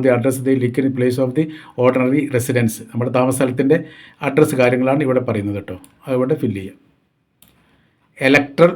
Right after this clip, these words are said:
photo identity card issued number", ഈ നാട്ടിലത്തെ അഡ്രസ്സ് ആട്ടോ ഇവിടെ കൊടുക്കേണ്ടത്, ആ കാര്യങ്ങൾ ഇവിടെ കൊടുക്കുക.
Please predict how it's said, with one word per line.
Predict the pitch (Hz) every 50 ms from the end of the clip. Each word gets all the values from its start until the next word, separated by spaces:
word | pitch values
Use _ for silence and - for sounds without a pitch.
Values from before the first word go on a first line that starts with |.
| - - 139
photo | 127 127 123 127 - 147 151 151 - - 127
identity | 127 123 127 123 123 139 139 139 131
card | 120 120 - - - - 127 110
issued | - - 139 143 151 180 135 117
number", | 107 101 104 104 104 - - -
ഈ | 127 127 135
നാട്ടിലത്തെ | 139 143 139 180 170 196 175
അഡ്രസ്സ് | 160 170 156 - 151
ആട്ടോ | 143 147 139
ഇവിടെ | 135 131 135 143
കൊടുക്കേണ്ടത്, | 139 123 - 135 135 143 147 143 - - _ _ _ _ _ -
ആ | 131 123 127
കാര്യങ്ങൾ | 117 120 120 131 151 143
ഇവിടെ | 117 113 104
കൊടുക്കുക. | 95 92 - - -